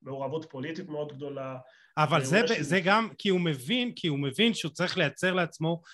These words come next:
Speaker 2: מקורות הכנסה אחרים שהם לא, אתה יודע, הוא לא יכול להביא את זה כסף מהבית או כסף מהאוהדים, אה, הוא צריך את ה-, את, את,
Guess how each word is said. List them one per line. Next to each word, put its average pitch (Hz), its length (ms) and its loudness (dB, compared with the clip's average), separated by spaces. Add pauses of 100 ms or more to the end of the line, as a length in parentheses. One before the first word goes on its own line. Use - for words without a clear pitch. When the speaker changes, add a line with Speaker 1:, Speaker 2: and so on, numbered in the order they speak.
(200)
Speaker 2:
מקורות 151 360 4
הכנסה 185 600 2
אחרים 185 460 0
שהם 147 340 0
לא, 160 440 6
אתה 147 140 0
יודע, 160 200 2
הוא 123 200 -2
לא 175 60 2
יכול 196 180 0
להביא 170 180 2
את 165 60 -6
זה 143 140 -4 (340)
כסף 156 320 2
מהבית 151 460 4
או 160 80 -2
כסף 156 240 -4
מהאוהדים, 156 520 2 (420)
אה, 147 40 -2 (100)
הוא 151 100 2
צריך 175 360 6
את 220 60 6
ה-, 190 140 6
את, 151 140 -6
את, 165 120 -2